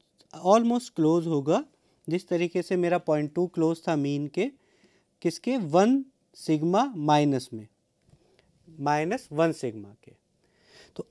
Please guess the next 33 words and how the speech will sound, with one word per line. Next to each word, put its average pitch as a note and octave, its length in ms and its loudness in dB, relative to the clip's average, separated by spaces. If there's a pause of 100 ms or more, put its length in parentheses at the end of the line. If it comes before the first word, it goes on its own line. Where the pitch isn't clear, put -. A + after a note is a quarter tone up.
अब C4+ 200 10
मुझे A#3+ 260 6
क्या G3 240 6
समझ D#3 300 2
में D3 160 0
आया C3+ 240 0 (140)
कि F3 120 -2
जो G3+ 180 -2
मेरा F#3+ 460 2 (920)
थर्टी E3 380 -2 (200)
एट D4 320 2
है E3 380 -2 (120)
वो F3 160 0
यहाँ B2+ 340 -4
पर F3 200 -2
लाई F#3 240 2
करेगा, G3 500 -2 (840)
अगर D#3 240 0
ये D#3+ 80 0
वन D3 180 -4
सिग्मा D3+ 320 -4
यहाँ C#3 240 -4
पर D3 200 -4
है, A#3 140 -4 (640)
तो G3 180 2
जो A3+ 220 -2 (160)
थर्टी D3+ 260 -2 (180)
टू F#3 180 2
है F3+ 300 0 (1080)
वो D#3+ 140 0
मेरा E3+ 280 0
यहाँ D3 400 -2
पर A3+ 240 0